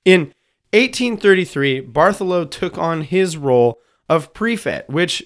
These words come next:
essentially is like a representative or a head of department in their government. In eighteen thirty-two, one year before that, the cholera outbreak struck Paris.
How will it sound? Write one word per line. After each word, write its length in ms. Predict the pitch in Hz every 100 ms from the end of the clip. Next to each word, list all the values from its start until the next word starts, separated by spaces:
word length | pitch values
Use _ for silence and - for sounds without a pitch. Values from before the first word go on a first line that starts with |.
| _
essentially 600 | - - 226 247 - 185 165
is 160 | 143
like 180 | 156 151
a 80 | 120
representative 920 | 120 143 143 127 131 127 107 85 90 -
or 200 | 127 120
a 60 |
head 240 | 120 165 180
of 140 | 147
department 840 | 135 - - 139 - 87 - - _ _ _ _ -
in 140 | 120
their 160 | 101 87
government. 460 | 90 82 69 - _ _ _ _ _ _ -
In 120 | 160
eighteen 340 | 170 180 185 170
thirty-two, 840 | 180 160 147 - 226 190 143 143 _ _ -
one 320 | 165 202 175
year 480 | 175 175 151 156 - _ _ 143
before 340 | 139 156 147
that, 400 | 113 95 120 _ _ _ _ _ _ _ _ _ _ _ _ _ _ _ _ _ _
the 80 | 139
cholera 580 | - - 208 202 147 107
outbreak 760 | 98 90 - 92 73 - - _ _
struck 460 | - - 120 - -
Paris. 560 | 127 95 - - -